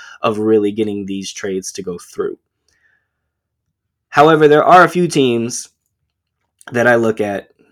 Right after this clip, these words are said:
that I think, okay, they're legit, they're serious. First up, obviously, is the place that James Harden has said he wants to go more than anyone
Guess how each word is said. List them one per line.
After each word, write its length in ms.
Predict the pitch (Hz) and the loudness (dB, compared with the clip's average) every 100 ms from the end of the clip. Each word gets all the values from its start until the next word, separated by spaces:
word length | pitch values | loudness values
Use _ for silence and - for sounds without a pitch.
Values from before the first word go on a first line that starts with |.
| _ | _
that 160 | - 110 | -4 0
I 160 | 110 | 0
think, 320 | 107 107 101 - | -2 -8 -10 -6
okay, 460 | 107 104 92 90 _ _ _ _ _ | -6 -6 -8 -10 _ _ _ _ _
they're 220 | 107 113 107 | -4 -2 0
legit, 440 | 104 92 76 - 87 | -2 -4 -8 -8 -12
they're 180 | 98 | -10
serious. 600 | 90 80 - - - - _ _ _ _ | -8 -8 -10 -12 -14 -18 _ _ _ _
First 360 | - 151 160 147 | 0 2 2 0
up, 220 | 135 - | 0 -2
obviously, 560 | 107 117 113 - 110 110 | -2 -2 -2 -2 0 0
is 440 | - 104 101 98 | 0 -2 -4 -6
the 80 | 90 | -10
place 300 | - 113 110 | -4 -2 -2
that 280 | 113 107 101 | -4 -6 -6
James 320 | 92 113 110 | -4 -4 -4
Harden 220 | 113 104 104 | -6 -8 -8
has 100 | - | -6
said 160 | 107 | -6
he 100 | 104 | -6
wants 300 | 104 101 - | -8 -8 -10
to 80 | 101 | -8
go 500 | 104 101 101 101 - _ | -6 -6 -6 -8 -12 _
more 240 | 104 104 | -12 -10
than 160 | 101 101 | -10 -12
anyone 500 | 101 101 98 98 | -10 -10 -10 -12